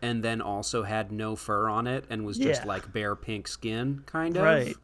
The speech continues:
Speaker 2: It's, uh,
Speaker 1: But
Speaker 2: so
Speaker 1: then it's
Speaker 2: yeah.
Speaker 1: also got feathers that are the same co-, or something feather shaped.
Speaker 2: Right.
Speaker 1: That's the same color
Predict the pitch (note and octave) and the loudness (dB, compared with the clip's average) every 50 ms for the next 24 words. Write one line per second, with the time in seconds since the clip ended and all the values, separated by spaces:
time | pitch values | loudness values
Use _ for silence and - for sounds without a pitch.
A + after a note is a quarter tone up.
0 | - - - - F3 D3+ - - E3 F3 D#3+ B2 - - G3+ C#3+ C#3 G3 - C3+ | -18 -20 -6 -4 -2 -2 0 2 2 2 2 2 4 6 6 8 8 6 4 4
1 | C3 C#3+ C#3 - D#3+ C3+ A2+ B2+ B2+ B2+ A#2+ - - - - - C3+ C3 C3 A2+ | 2 0 2 2 2 2 2 4 4 4 4 4 0 -6 -4 0 2 2 2 2
2 | A#2+ A2 G#2+ F#2+ F2+ G#2+ A2+ G#2+ G#2+ A2+ A2+ G#2 G#2+ G#2 - A#2+ A2+ A2 G#2+ G#2+ | 2 2 0 0 -2 -2 0 2 2 2 2 0 -2 -2 -2 -2 -2 -2 -2 -4
3 | - - C#3 C3+ B2+ - - - - - - E3 D#3+ D3 - C3 A#2+ A2+ - B2+ | -2 2 4 4 4 4 2 -2 0 4 4 6 6 6 4 2 2 2 2 2
4 | B2+ B2+ A2 A2 G2 - - D3 C3 A2 F#2 - - - - - - D#3+ E3+ D#3 | 2 4 2 0 -2 0 2 2 4 4 2 -2 -8 -12 -12 -4 4 6 8 8
5 | C#3 B2 A#2 A#2+ A#2+ - - A#2+ A2+ - - B2+ B2 A#2 G#2+ - A2+ A#2+ A#2 G#2+ | 8 6 4 0 0 0 0 0 0 2 4 4 4 4 6 6 6 6 6 4
6 | G#2+ G#2 G2+ F#2+ F2+ | 4 2 2 0 -2